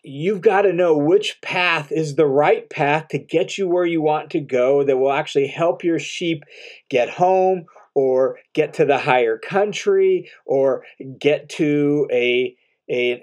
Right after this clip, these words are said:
a secure area for the night, right? You gotta know which path through all the little zigzags of pathlands through the, the hills. You've gotta know which is the right path. And so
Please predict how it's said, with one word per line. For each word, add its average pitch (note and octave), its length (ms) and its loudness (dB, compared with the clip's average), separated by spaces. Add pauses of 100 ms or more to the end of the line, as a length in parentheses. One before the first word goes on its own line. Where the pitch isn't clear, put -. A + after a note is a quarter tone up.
a A#2+ 200 -2
secure D3 600 -2
area D3+ 440 0
for C3+ 280 0
the A2+ 140 -4
night, F3 580 -2
right? D3 220 0
You E3 80 -4
gotta F#3 260 0
know D3+ 220 2
which D3 440 -2
path D3 480 -6
through C#3+ 280 -2
all F3 540 2
the F#3 120 2
little F3 320 0
zigzags D#3+ 720 -2
of C#3+ 160 -6
pathlands C3+ 800 -6
through D#3+ 260 -4
the, C#3+ 220 -2
the C3+ 160 0
hills. D#3+ 460 0 (280)
You've G3 140 -2
gotta C#3+ 180 4
know C#3 160 0
which C#3+ 200 -2
is C#3+ 100 -8
the E3 80 -2
right D3+ 320 -2
path. B2+ 340 -6
And B2+ 160 -12
so D3+ 280 0